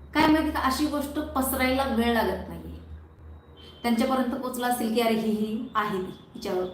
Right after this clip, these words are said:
हिच्यावर असा अतिप्रसंग झालेला आहे."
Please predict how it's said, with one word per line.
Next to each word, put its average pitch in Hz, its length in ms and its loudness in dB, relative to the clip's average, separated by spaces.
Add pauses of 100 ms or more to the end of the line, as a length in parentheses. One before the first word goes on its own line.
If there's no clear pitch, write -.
(440)
हिच्यावर 214 300 -2
असा 202 220 -4
अतिप्रसंग 196 640 -6
झालेला 180 400 -4
आहे." 175 180 -12